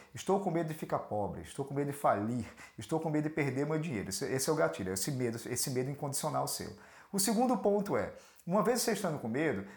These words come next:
você fica todo preocupado e tentando resguardar o seu dinheiro, você tenta guardar ele, tenta não gastar, enfim, você tenta fazer todo tipo de manobra pra que você não perca.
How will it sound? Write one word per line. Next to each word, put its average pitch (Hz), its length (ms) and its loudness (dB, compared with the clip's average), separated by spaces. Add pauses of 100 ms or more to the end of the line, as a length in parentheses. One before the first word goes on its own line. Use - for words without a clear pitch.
(120)
você 175 280 2
fica 190 260 -2
todo 190 220 2
preocupado 190 480 8
e 190 60 0
tentando 180 260 0
resguardar 175 520 4
o 165 40 2
seu 170 160 0
dinheiro, 160 420 0
você 127 140 -2
tenta 143 240 -2
guardar 147 460 6
ele, 131 80 0
tenta 131 200 -4
não 139 120 -2
gastar, 143 440 4
enfim, 113 240 -4 (200)
você - 100 -8
tenta 143 180 0
fazer 156 340 6
todo 185 220 0
tipo 185 220 -2
de 175 80 0
manobra 165 520 4
pra - 100 -6
que - 40 -4
você 165 160 0
não 190 200 2
perca. 104 400 -2